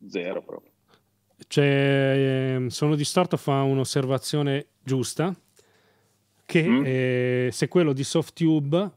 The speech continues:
Speaker 2: con la grafica Pultec è lo stesso identico di quello di Native Instrument.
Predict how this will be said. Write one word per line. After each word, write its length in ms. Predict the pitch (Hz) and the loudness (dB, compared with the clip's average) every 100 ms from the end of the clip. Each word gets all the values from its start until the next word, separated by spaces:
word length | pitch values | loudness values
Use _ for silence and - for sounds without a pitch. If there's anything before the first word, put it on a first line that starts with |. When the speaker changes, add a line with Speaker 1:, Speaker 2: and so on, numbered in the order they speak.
| _ _ _ _ _ _ | _ _ _ _ _ _
Speaker 2:
con 200 | - 143 | 0 2
la 80 | 131 | 4
grafica 420 | 156 143 139 151 | 2 0 0 0
Pultec 460 | - 160 147 170 | 2 2 2 2
è 20 | 165 | 2
lo 80 | |
stesso 520 | 151 - 160 156 - 160 | 2 2 2 0 0 0
identico 600 | 139 139 131 139 143 139 | 2 0 0 -2 0 0
di 100 | 123 | 0
quello 520 | 135 127 127 123 120 | 0 2 2 2 0
di 80 | 120 | 0
Native 320 | 120 113 117 | 0 -2 0
Instrument. 640 | 113 107 123 117 113 - | 0 -2 -2 0 0 -4